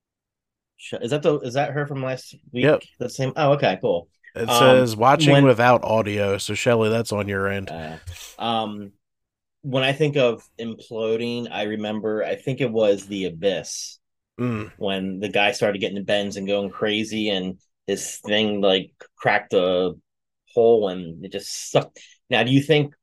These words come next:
Speaker 1: when it implodes, it's just gonna crush like a can, right?
Speaker 2: Yeah, that's what we're told, is at that depth, it's instant can crushing.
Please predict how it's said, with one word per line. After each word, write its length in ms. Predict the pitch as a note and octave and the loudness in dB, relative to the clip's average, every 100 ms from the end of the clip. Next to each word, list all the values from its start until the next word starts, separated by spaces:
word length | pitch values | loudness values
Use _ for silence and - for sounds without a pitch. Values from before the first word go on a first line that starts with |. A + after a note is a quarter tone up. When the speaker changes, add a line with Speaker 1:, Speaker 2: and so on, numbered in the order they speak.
| _ | _
Speaker 1:
when 220 | C#3 B2 | 0 0
it 80 | B2 | 2
implodes, 580 | A#2 A2 - A#2+ A#2 G#2 | -2 -4 4 4 4 0
it's 100 | G2 | -8
just 140 | A2 | -8
gonna 140 | G#2+ G2 | -6 -6
crush 320 | - A#2+ - | 0 0 0
like 100 | - | -8
a 60 | E2 | -6
can, 340 | - G2 D#2+ | -2 0 0
right? 320 | D2+ G#2 A2+ | -2 -2 2
Speaker 2:
Yeah, 80 | C3+ | 4
that's 220 | A#2 C3 | 4 4
what 140 | C#3 B2+ | 2 2
we're 120 | A#2+ | 2
told, 420 | C3 G#2+ F#2+ E2+ - | 4 6 4 0 -4
is 180 | A2 | -4
at 120 | G2+ A2+ | -2 2
that 260 | A#2 B2+ | 2 4
depth, 480 | B2 A#2 A2 - - _ _ _ - | 6 6 4 0 -18 _ _ _ -4
it's 340 | A2+ G2+ - - | -2 -2 -4 -4
instant 480 | C#3+ B2 - A2+ - _ _ _ | -2 0 0 0 -4 _ _ _
can 300 | - A2+ F#2 | 2 2 2
crushing. 500 | G#2 - - - | -2 -2 -2 -4